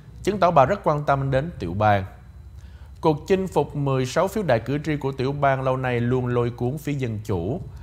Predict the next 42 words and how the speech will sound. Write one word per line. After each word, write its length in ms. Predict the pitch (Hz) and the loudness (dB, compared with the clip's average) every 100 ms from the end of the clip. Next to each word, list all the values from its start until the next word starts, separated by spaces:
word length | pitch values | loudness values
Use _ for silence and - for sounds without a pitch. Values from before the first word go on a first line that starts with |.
| - - | -16 0
Đảng 320 | 120 104 135 180 | 4 4 2 -2
không 240 | 170 160 | -4 -2
thắng 180 | 160 190 | -4 0
lần 200 | 123 113 | 0 0
nào 260 | 110 98 98 | 0 0 -2
kể 140 | 107 120 | -4 -2
từ 480 | 123 107 101 92 - | 0 0 0 -4 -6
khi 220 | 127 117 | -4 -4
cựu 240 | - 98 | -4 -6
Tổng 220 | 90 90 | -4 -6
thống 220 | 113 135 113 | -6 -6 -4
Obama 460 | 113 104 107 104 | 0 0 2 0
nắm 320 | 104 104 117 156 | 0 -2 -4 -8
hai 140 | - 107 | -8 -6
ngàn 160 | 85 | -6
lẻ 140 | 82 85 | -6 -4
tám. 420 | - 107 127 202 - - - - - - - - - - - - - - - | 4 6 4 0 -10 -18 -18 -16 -16 -14 -16 -10 -10 -10 -16 -18 -18 -18 -2
Hồ 140 | 151 147 | 4 6
sơ 160 | 190 | 8
thống 220 | 196 214 | 8 8
đốc 220 | 208 220 - | 6 6 4
từ 100 | 147 | 4
Đảng 240 | 127 170 | 6 4
Dân 180 | 170 151 147 | 0 -2 0
Chủ 340 | 123 98 135 | 0 2 0
và 260 | 151 123 107 | 4 4 4
cụ 220 | 107 117 | 0 -4
thể 180 | 117 120 | 0 2
là 100 | 123 | 2
thành 280 | 127 107 104 | 0 -6 0
công 280 | 127 117 | 0 0
của 100 | 107 | 0
ông 160 | 123 120 | -2 -2
Cooper 440 | - 139 135 120 113 | -2 -2 2 2 4
ở 140 | 104 107 | 0 0
tiểu 120 | 107 | -2
bang 320 | 117 117 110 | 2 2 2
có 120 | 135 143 | 0 2
lẽ 120 | 123 | 2
là 160 | 113 | 2
nguồn 280 | 98 95 90 | 0 -2 -4
lạc 200 | 90 87 | -2 -2